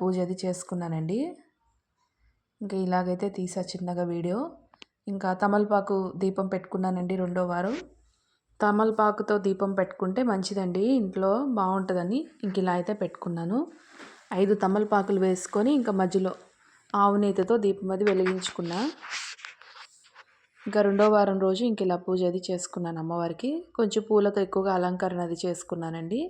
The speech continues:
ఇంకా చిన్న డెకరేషన్ వచ్చేసి దీప ధూప నైవేద్యాలన్నీ ప్రసాదించుకొని పూజ అది కంప్లీట్ చేసుకున్నా. వినాయకుడిని ముందుగా విఘ్నేశ్వరునికి పూజ చేసుకోవాలి కదండి. చిన్నగా వినాయకుడిని ఇలాగ పూజ చేసుకొని వినాయకుడికి, వినాయకుడు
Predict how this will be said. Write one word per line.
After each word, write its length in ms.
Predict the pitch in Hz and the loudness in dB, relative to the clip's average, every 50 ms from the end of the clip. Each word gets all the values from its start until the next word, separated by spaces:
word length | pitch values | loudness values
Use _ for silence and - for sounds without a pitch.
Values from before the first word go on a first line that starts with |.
| - _ - | -8 _ -6
ఇంకా 140 | 196 196 196 - | -4 -4 -4 -2
చిన్న 160 | 196 196 196 185 180 | -2 -2 0 0 0
డెకరేషన్ 440 | 185 180 185 190 190 185 - - 190 180 | 0 2 2 0 -2 -2 -2 -6 -6 -6
వచ్చేసి 420 | - - 185 175 175 - 285 320 370 - _ _ _ _ _ _ _ _ _ _ _ _ _ _ _ _ _ _ _ _ _ _ _ _ _ _ _ _ _ _ _ _ _ 220 | -4 -4 -4 -4 -4 -4 -6 -6 -6 -8 _ _ _ _ _ _ _ _ _ _ _ _ _ _ _ _ _ _ _ _ _ _ _ _ _ _ _ _ _ _ _ _ _ 2
దీప 180 | 226 226 220 214 202 202 | 2 4 4 4 6 6
ధూప 180 | 196 196 196 196 190 185 | 6 6 4 2 2 2
నైవేద్యాలన్నీ 600 | 185 185 190 185 180 190 185 185 180 180 190 185 185 190 | 2 2 2 2 4 4 4 4 2 2 0 0 -2 -2
ప్రసాదించుకొని 800 | 175 - 196 185 175 180 180 170 - - - 190 185 208 262 330 370 - - _ _ _ _ _ _ _ | 0 0 0 0 0 0 -2 -2 -6 -6 -6 -4 -2 0 -2 -2 -4 -8 -14 _ _ _ _ _ _ _
పూజ 180 | 214 202 190 185 180 | 0 0 2 2 2
అది 120 | 175 202 214 - | 0 0 0 0
కంప్లీట్ 320 | 208 185 175 196 190 185 185 - | -2 -2 0 -2 -4 -4 -2 -4
చేసుకున్నా. 420 | 180 175 - - - 175 180 208 247 247 | -4 -4 -4 -6 -4 -4 -2 -2 0 0
వినాయకుడిని 540 | 220 202 202 202 202 196 202 196 180 180 180 - - | 0 0 2 0 0 0 0 -2 -2 -2 -4 -4 -4
ముందుగా 260 | 190 196 202 196 202 190 | -2 0 2 2 2 2
విఘ్నేశ్వరునికి 720 | 190 180 185 208 202 - - 202 190 185 180 180 185 180 175 170 170 - - _ _ | 2 0 0 0 -2 0 0 0 0 0 -2 -2 -2 -2 -2 -2 -4 -8 -12 _ _
పూజ 140 | 202 202 196 - | -2 -2 0 0
చేసుకోవాలి 380 | 185 185 185 - - 190 190 185 190 | -2 -2 -2 -2 -2 -2 0 0 -2
కదండి. 300 | 175 185 180 202 254 269 269 - | -2 -2 -2 -2 -2 -2 -4 -4
చిన్నగా 300 | 202 190 196 190 190 185 180 | -4 -4 -2 -2 -2 -2 0
వినాయకుడిని 480 | 180 185 185 196 190 190 208 190 185 185 180 | 0 0 0 -2 -2 -2 -2 -2 -2 -2 -2
ఇలాగ 200 | 180 175 175 180 180 196 | -2 -2 -4 -4 -4 -4
పూజ 120 | 190 185 - - | -4 -2 -2 -4
చేసుకొని 360 | 185 180 - - - 185 185 180 | -6 -6 -6 -6 -6 -4 -2 -2
వినాయకుడికి, 520 | 180 180 180 180 180 - 190 190 - 247 285 330 - - _ _ _ _ _ _ _ _ _ _ _ _ _ _ _ _ _ _ _ - | 0 0 -2 -2 -2 -2 -4 -2 -2 -2 -4 -4 -6 -12 _ _ _ _ _ _ _ _ _ _ _ _ _ _ _ _ _ _ _ 0
వినాయకుడు 400 | 226 220 226 226 220 226 220 | 2 4 4 4 2 2 0